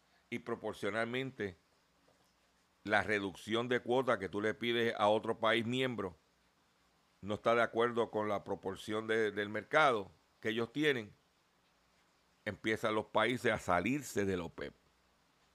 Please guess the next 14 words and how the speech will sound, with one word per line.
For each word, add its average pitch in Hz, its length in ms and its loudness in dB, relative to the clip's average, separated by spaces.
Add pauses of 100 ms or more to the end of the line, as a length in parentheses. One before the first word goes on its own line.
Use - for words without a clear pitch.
(1500)
Pues 101 160 -2
Angola, 110 680 4 (1080)
el, 101 200 -4 (180)
de 98 180 -2
los, 92 80 -2 (360)
en, 98 180 -10
en, 98 680 -6 (400)
en 123 180 2
África 135 580 2 (120)
hay 131 180 6
dos 147 260 6
países 135 760 -2 (2000)
que 98 100 -2
son 123 400 -2